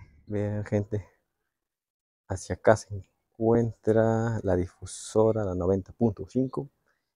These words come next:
Y aquí está la antena de este lugar, gente. Acá y acá a escasos metros ya se encuentra lo que es el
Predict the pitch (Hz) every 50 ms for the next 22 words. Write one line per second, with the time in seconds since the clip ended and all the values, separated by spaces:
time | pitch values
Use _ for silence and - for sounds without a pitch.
0 | _ _ - 95 - _ - 101 - - _ _ _ _ _ _ - 101 110 110
1 | 98 90 87 - - - _ - - _ _ 98 98 95 95 95 95 - 113 117
2 | 117 107 104 95 - - _ _ _ _ _ - 90 85 85 - - - 92 85
3 | 82 87 80 92 104 104 98 101 - 101 98 - _ _ _ _ _ _ _ _
4 | _ _ _ _ _ _ 92 - _ - 120 123 127 131 - _ _ _ - 107
5 | 101 92 - - 104 98 - - - 107 - - - - 95 95 104 110 110 110
6 | - 110 107 95 101 95 90 98 92 92 98 98 98 92 - 98 92 92 90 90
7 | - - 95 95 92 - 98 95 90 90 -